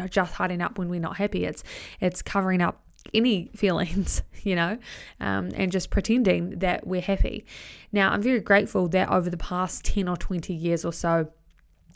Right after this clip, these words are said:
people have begun to notice that this is an issue and, you know, that it's not healthy to not be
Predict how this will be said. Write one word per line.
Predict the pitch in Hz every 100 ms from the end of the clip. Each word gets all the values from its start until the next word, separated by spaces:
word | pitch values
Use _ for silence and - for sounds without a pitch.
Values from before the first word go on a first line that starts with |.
| - -
people | 226 208 226 220
have | - 180 180 180 175 - - -
begun | 196 190
to | 165 180
notice | 175 175 170
that | - 165
this | 170 170 -
is | 185 175
an | 170 170
issue | - 208 - 175 175 -
and, | 175 175 170 170 - - - - -
you | 196
know, | 180 180
that | 185
it's | 185 -
not | 226 -
healthy | - - 311 - 185 170
to | 165 190
not | 185 185 - -
be | 214 196 185 180 175